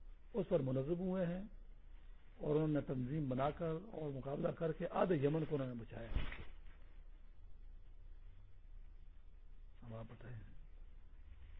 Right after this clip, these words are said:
اتنی ایک تربیتی تحریر پہنچ گئی تھی ان کے پاس، جس کو خود انہوں نے پڑھا، نتائج اخذ کر کے،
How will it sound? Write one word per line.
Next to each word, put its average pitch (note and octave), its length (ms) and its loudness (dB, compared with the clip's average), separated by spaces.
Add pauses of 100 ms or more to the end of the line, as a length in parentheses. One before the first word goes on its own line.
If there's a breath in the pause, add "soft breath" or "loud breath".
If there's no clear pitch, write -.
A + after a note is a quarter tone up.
(460)
اتنی F#3+ 220 8
ایک E3 140 8
تربیتی E3+ 440 10
تحریر D3+ 360 8
پہنچ G3+ 260 8
گئی C#3+ 140 6
تھی B2 120 2
ان B2 160 4
کے G3 100 0
پاس، C3 260 -4 (1120)
جس - 140 2
کو F3+ 80 2
خود G3+ 180 8
انہوں G3 160 12
نے D#3+ 60 8
پڑھا، F#3 300 10
نتائج D3+ 400 8
اخذ D#3 220 2
کر F#3+ 120 6
کے، E3+ 180 0